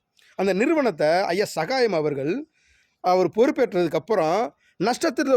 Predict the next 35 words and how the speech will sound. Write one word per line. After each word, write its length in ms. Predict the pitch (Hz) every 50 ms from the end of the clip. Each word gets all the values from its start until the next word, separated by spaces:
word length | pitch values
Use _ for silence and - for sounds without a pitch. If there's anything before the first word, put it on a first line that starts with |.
| 220
ஓடிக்கிட்டு 320 | 226 233 233 190 185 190 202
இருந்த 140 | 196 185 165
அந்த 60 | 160 -
கோஆப்டெக்ஸை 680 | 208 240 254 214 180 165 175 156 - - 180 202 220
லாபத்துக்கு 560 | 196 196 220 262 277 269 - - 214 165 165
கொண்டு 220 | 175 170 165 160
வந்து, 600 | 160 151 131 123 135 147 165 185 185 196 220 _ _ _ _ _ _ _ _
அங்க 300 | - 170 214 254 254 262
வேலை 220 | 208 247 285 311 294
பார்த்த 220 | 277 233 247 220
நெசவாளருக்கு 540 | 190 196 - 302 302 294 269 247 220 190 180
ஃபுல்லா 200 | 226 254 294 311
போனஸ் 400 | 262 - 233 277 320 339 269 240
கொடுக்குறாருங்க. 680 | 226 208 196 180 175 165 156 147 151 160 175 190 208 214 _ _ - _ -
ஏங்க 240 | 170 233 302 320 311
தமிழ்நாடு 580 | 277 - - 196 214 269 302 311 302 285 269 247
அரசு, 720 | 208 196 202 - 262 - - 202 208 226 262 285 294 440 _ _ _ _ _ _ _ _ _ - 233
திமுக 320 | 269 285 285 226 277 247
கட்சி, 220 | 220 226 220 - 269
அதிமுக 300 | 226 226 247 262 240 233
கட்சி 220 | 202 208 - 226
ஆட்சி 260 | 202 208 214 - 240
ஆண்டுச்சுல, 520 | 220 208 208 180 156 175 165 165 180 196 - _ - _ _ _ -
ஏன், 340 | 160 196 285 339 349 330 302
உ-, 520 | 285 262 247 233 214 208 196 196 180 165
எல்லா 440 | 170 208 247 269 302 339 330 294 - -
துறையுமே 380 | 285 302 302 294 311 277 233 226
நஷ்டத்துல 320 | 226 - 233 240 269 269
போய்கிட்டு 180 | 214 220 202 185
இருக்கு? 320 | 165 175 151 165 185 226 - _ _ _ _ _ -
ஏன் 160 | 190 247 277
லாபம் 300 | 247 226 247 269 277 262
கொண்டு 200 | 220 220 214 220
வர 160 | 233 220 196 170
முடியல? 400 | 165 165 160 156 165 190 196